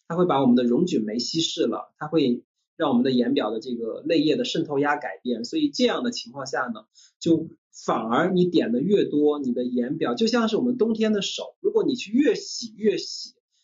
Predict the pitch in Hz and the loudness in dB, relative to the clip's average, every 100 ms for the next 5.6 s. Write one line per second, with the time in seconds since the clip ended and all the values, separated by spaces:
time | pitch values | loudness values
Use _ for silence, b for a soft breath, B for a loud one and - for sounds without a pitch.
0 | _ _ - 135 110 175 208 208 220 139 | _ _ -8 -6 -2 0 0 2 0 0
1 | 139 131 185 175 180 151 123 120 - - | -2 -2 -2 -2 0 0 -2 -8 -10 -8
2 | 170 160 110 - 110 - _ _ _ - | -4 -2 -4 -8 -16 -20 _ _ _ -16
3 | - 165 165 123 117 - 127 185 175 143 | -2 2 4 4 0 -2 0 2 2 -2
4 | - 123 147 151 127 131 120 127 127 117 | -4 -2 0 0 0 -2 -2 -4 -8 -10
5 | - 131 120 110 117 - | -12 -8 -8 -8 -14 -18